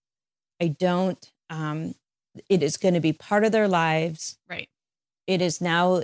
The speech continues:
Speaker 1: in the same pot of, like, sugar and
Speaker 2: Right.
Speaker 1: all these things. Like, this is the future.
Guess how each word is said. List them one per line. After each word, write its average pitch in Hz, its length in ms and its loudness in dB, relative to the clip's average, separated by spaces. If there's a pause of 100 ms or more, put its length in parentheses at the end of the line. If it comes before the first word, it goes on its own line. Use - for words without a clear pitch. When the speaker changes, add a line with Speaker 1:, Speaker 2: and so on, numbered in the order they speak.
Speaker 1:
in 170 420 2
the 165 240 4
same 175 440 2
pot 160 420 0
of, 156 180 -2
like, 151 300 0 (280)
sugar 185 840 2 (180)
and 170 360 0
Speaker 2:
Right. 165 100 -6 (180)
Speaker 1:
all 190 140 4
these 175 240 2
things. 156 400 -2
Like, 165 320 0 (480)
this 180 300 2
is 175 160 0
the 185 120 -2
future. 175 640 0